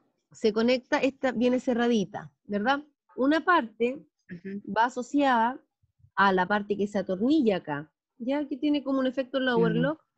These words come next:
Speaker 1: se atornilla igual que las agujas se atornillan en la jeringa, ¿ya? Y la otra
Speaker 2: Ujú.
Speaker 1: parte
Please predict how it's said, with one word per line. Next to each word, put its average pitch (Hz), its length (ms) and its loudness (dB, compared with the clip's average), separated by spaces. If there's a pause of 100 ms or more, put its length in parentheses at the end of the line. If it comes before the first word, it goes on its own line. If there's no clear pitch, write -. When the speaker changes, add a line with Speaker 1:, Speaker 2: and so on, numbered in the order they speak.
(140)
Speaker 1:
se 220 120 -10
atornilla 233 340 0
igual 247 200 -2
que 302 100 -4
las 302 160 0
agujas 294 520 -2
se 302 60 -6
atornillan 277 440 -4
en 254 60 -10
la 262 80 -6
jeringa, 175 520 -8 (540)
¿ya? 302 160 2 (800)
Y 240 140 2
la 247 120 4
otra 381 200 0
Speaker 2:
Ujú. 403 80 0
Speaker 1:
parte 311 500 0